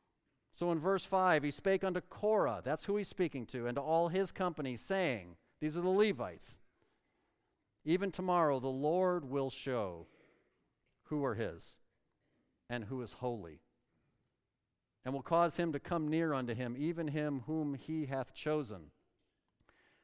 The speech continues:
will he cause to come near unto him." Moses' point is, God is the one who has done the choosing, not me. So God will be the one himself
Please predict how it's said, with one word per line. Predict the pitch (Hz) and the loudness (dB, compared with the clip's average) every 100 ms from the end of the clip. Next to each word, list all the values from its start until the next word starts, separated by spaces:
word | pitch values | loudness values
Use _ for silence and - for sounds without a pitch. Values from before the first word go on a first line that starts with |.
| - | -12
will | 117 | -6
he | 127 | -4
cause | - 110 104 | 0 0 0
to | - | -6
come | 117 113 | -6 -4
near | 110 | -4
unto | 104 92 | -6 -8
him." | 107 90 85 _ _ _ _ _ _ _ _ _ _ _ _ 135 | -8 -10 -16 _ _ _ _ _ _ _ _ _ _ _ _ 2
Moses' | 180 220 185 - 147 | 4 4 2 -6 -8
point | - 247 247 180 | -2 2 2 4
is, | 151 135 135 170 - - _ _ _ _ 135 131 | 4 4 4 2 -4 -12 _ _ _ _ -6 4
God | 196 254 254 | 8 8 8
is | 208 | 6
the | 214 | 4
one | 202 202 190 | 6 4 6
who | 190 | 4
has | 170 143 | 2 4
done | 185 185 | 4 4
the | 170 | 2
choosing, | - 196 196 156 120 104 | 0 0 2 2 0 2
not | 156 226 | 2 2
me. | 185 117 90 _ _ _ _ _ _ _ _ _ _ _ _ _ _ _ _ _ - | 0 -2 -8 _ _ _ _ _ _ _ _ _ _ _ _ _ _ _ _ _ -10
So | - 190 | 0 2
God | 147 180 226 214 | 6 8 8 8
will | 202 | 6
be | 208 | 6
the | 190 | 6
one | 185 175 143 | 6 6 4
himself | 131 156 - 220 175 104 - - | 2 -2 4 6 6 4 -6 -20